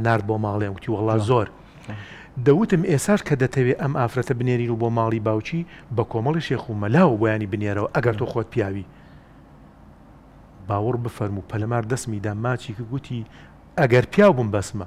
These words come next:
Speaker 1: خوا ئەگەدار ئێساش بە یەکن و خاوەنی کۆمەڵی خەزان و
Speaker 2: الحەمد-،
Speaker 1: خانەوادەن.
Speaker 2: الحەمد.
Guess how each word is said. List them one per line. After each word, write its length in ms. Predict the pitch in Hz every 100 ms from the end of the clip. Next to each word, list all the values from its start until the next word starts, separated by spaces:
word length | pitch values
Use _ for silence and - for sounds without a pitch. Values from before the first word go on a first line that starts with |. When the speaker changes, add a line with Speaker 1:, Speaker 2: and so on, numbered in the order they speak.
| - -
Speaker 1:
خوا 160 | - 170
ئەگەدار 300 | 123 117 147
ئێساش 240 | 143 - 135 123
بە 40 | 147
یەکن 180 | 143 131
و 80 |
خاوەنی 320 | 113 120 135 151
کۆمەڵی 240 | 131 139 147
خەزان 220 | 123 139
و 40 | 127
Speaker 2:
الحەمد-، 80 | 110
Speaker 1:
خانەوادەن. 420 | 107 95 98 98 135
Speaker 2:
الحەمد. 480 | 120 - 113 110